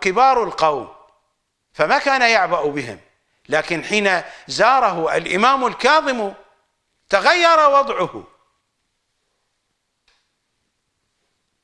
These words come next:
وتعامل معه تعاملا مختلفا. فلما خرج الإمام الكاظم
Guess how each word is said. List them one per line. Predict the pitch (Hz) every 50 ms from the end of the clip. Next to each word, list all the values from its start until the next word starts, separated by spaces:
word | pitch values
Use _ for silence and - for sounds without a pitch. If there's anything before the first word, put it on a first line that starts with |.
| _ _ _ _ _ _ _ _ -
وتعامل | 156 185 - 214 185 202 262 302 330 320 302 277 262 247
معه | 240 254 285 294 302 262 233 262 214 175 - - - - _ _ _ -
تعاملا | 196 190 185 202 247 285 320 320 320 302 277 269 254 233
مختلفا. | 214 208 208 185 - - 269 302 302 294 240 - 165 127 101 90 - _ _ _ _ _ _ _ _ _
فلما | - 160 185 196 202 208 214 196
خرج | - 214 254 269 262 254 196 226
الإمام | 220 196 196 202 190 190 190 202 226 247 247 226 214
الكاظم | 190 - - 233 254 254 233 233 214 208 190